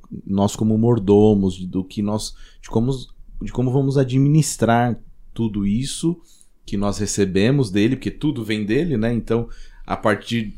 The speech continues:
é, se veio dele, tudo que a gente tem pertence a ele, então como que a gente vai administrar tudo isso, né? Eu acho que essa relação com o dinheiro tem muito a ver com essa,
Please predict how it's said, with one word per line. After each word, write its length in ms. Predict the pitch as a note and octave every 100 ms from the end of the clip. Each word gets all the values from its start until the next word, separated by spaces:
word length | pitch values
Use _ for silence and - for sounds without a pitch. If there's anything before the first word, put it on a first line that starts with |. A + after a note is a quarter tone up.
| -
é, 220 | F#2 F#2
se 240 | - - A#2
veio 360 | G2+ B2 A#2+
dele, 500 | G#2 G2+ F#2+ F2+ F2+ -
tudo 180 | C3 B2
que 80 |
a 40 | A2+
gente 280 | A2+ A2 -
tem 140 | G2+
pertence 640 | F#2+ G#2+ - G2+ G2+ -
a 80 | C#3+
ele, 300 | A#2+ B2 D3
então 240 | C#3 C3+
como 200 | C3+ D3+
que 60 | D3
a 40 | B2
gente 200 | A#2 A2+
vai 320 | G#2+ A#2 - - - - - G#2+
administrar 840 | G#2+ A2+ B2+ C3 - - G#2 A2
tudo 240 | - G2 F#2+
isso, 320 | F#2+ F#2+ F2
né? 120 | F2+
Eu 80 | F#2+
acho 200 | G#2 -
que 80 | G#2+
essa 200 | G2+ G2
relação 420 | G#2+ G#2+ - G#2+
com 120 | G#2
o 40 | G#2
dinheiro 460 | G2 G2 G2 A2 - _ _ _ -
tem 120 | G2
muito 240 | G#2 A#2
a 40 | G#2
ver 160 | G#2
com 100 | G2+
essa, 580 | G#2 - G2+ G2+ F2+